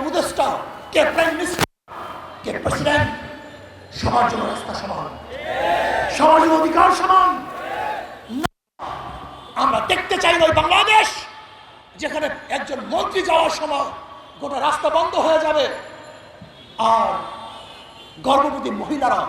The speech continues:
গাড়ির মধ্যে বাচ্চা প্রসব করবে। এই বাংলাদেশ আমরা দেখতে চাই না। আমরা দেখতে চাই না এই বাংলাদেশ যেখানে একজন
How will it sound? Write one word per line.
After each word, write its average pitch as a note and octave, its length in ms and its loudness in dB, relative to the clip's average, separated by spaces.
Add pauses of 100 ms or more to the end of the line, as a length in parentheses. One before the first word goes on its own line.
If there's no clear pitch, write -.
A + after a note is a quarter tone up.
(680)
গাড়ির E4+ 380 6
মধ্যে D#4 220 0 (160)
বাচ্চা - 320 2
প্রসব D#4+ 320 2 (100)
করবে। B3+ 240 -4 (680)
এই A3 100 -8 (120)
বাংলাদেশ - 460 -2
আমরা G3 220 -8
দেখতে - 260 -10
চাই - 200 -8
না। - 80 -6 (1120)
আমরা C4+ 240 4
দেখতে - 280 2
চাই F#4 120 4
না F#4 100 4
এই E4+ 100 4
বাংলাদেশ E4 420 4 (840)
যেখানে D#4+ 260 2
একজন E4 220 2